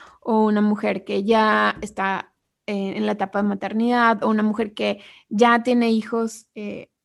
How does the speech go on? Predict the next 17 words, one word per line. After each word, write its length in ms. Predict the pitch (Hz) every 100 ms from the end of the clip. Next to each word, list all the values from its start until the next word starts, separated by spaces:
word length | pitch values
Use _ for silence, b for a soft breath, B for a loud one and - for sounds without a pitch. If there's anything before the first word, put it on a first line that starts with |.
| _ _ _ _ -
grandes, 920 | 226 226 233 233 220 214 220 - -
¿no? 300 | 208 226 254
Como 300 | - 208 196
que 320 | 196 185 - _ _ _
todo 240 | - 220 220
eso 180 | 220 214
va 120 | 214
cambiando 440 | 214 214 208 208
porque 300 | 208 220 220
fisiológicamente 1200 | 208 240 233 240 226 214 254 254 233 220 220 240 254 B B -
también 500 | 220 214 208 214 214
nuestro 400 | 226 220 - 185
cuerpo 580 | 196 190 - - 214 - - 208
va 100 | 208
teniendo 360 | 214 202 202
otras 300 | 202 180 185
necesidades. 760 | 196 - - 226 - - -